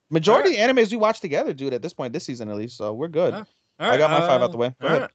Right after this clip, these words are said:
Speaker 2: right. All right, I'll be quick then, 'cause I know I added one. <laughs>
Speaker 1: Did you?
Speaker 2: Uh, uh, Kageki Shoujo.
Speaker 1: Oh, hi. Hi, much
Speaker 2: Yeah, I, I'm all caught up on that. I'll talk about that in a second.
Speaker 1: Ooh.
Speaker 2: But, um,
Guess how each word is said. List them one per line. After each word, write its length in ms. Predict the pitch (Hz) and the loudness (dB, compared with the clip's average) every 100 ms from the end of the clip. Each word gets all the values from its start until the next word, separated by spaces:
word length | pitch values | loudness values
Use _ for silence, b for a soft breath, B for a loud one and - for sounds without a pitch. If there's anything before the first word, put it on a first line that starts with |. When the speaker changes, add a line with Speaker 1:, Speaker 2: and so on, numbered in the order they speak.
| _ _ 156 | _ _ -16
Speaker 2:
right. 80 | 139 | -12
All 60 | 226 | -10
right, 80 | 127 | -8
I'll 100 | 139 | -8
be 80 | |
quick 220 | 156 202 208 | -4 -4 -4
then, 160 | 143 | -8
'cause 100 | 127 | -4
I 80 | 139 | 0
know 160 | 156 165 | 2 4
I 60 | |
added 300 | 147 175 151 | 4 2 -2
one. 280 | 117 131 147 - | -4 -4 -4 -4
<laughs> 1160 | 226 - 240 - _ - - - _ _ _ | -6 0 -2 -2 _ -20 -20 -20 _ _ _
Speaker 1:
Did 180 | 139 180 | -2 2
you? 60 | - | 2
Speaker 2:
Uh, 360 | 151 156 156 151 _ _ _ _ | 2 0 -2 -4 _ _ _ _
uh, 460 | 151 170 170 165 165 147 - | -4 0 0 0 -2 -6 -4
Kageki 320 | 175 180 170 | -2 0 -2
Shoujo. 360 | 170 214 170 120 | -4 -4 -4 2
Speaker 1:
Oh, 480 | 196 277 294 285 226 | 4 6 8 8 8
hi. 340 | 190 202 139 120 | 6 -2 -6 -14
Hi, 100 | 156 151 127 | -18 -18 -18
much 180 | 139 135 | -20 -4
Speaker 2:
Yeah, 180 | 160 151 | 0 2
I, 120 | 147 175 | 2 0
I'm 120 | 165 | 0
all 100 | 165 | 0
caught 180 | 170 160 | 2 2
up 60 | 135 | 0
on 100 | 117 | -6
that. 100 | 110 | -10
I'll 80 | 110 | -10
talk 180 | 147 135 | -8 -6
about 200 | 131 123 | -8 -10
that 100 | 120 | -12
in 60 | |
a 40 | 110 | -12
second. 320 | 120 104 101 - | -14 -14 -18 -16
Speaker 1:
Ooh. 360 | 339 254 107 101 | -12 -12 -14 -4
Speaker 2:
But, 160 | 147 | 2
um, 380 | 151 147 139 127 | 4 2 0 -6